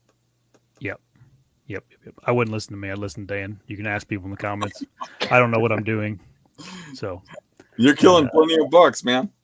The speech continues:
Speaker 2: That's why I said he should ask you first, 'cause you're from Indiana over there. I just, uh, I,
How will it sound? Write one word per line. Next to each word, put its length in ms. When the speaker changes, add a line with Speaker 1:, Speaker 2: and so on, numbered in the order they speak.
Speaker 2:
That's 160
why 120
I 80
said 180
he 60
should 220
ask 160
you 120
first, 400
'cause 100
you're 120
from 140
Indiana 480
over 200
there. 300
I 80
just, 260
uh, 340
I, 120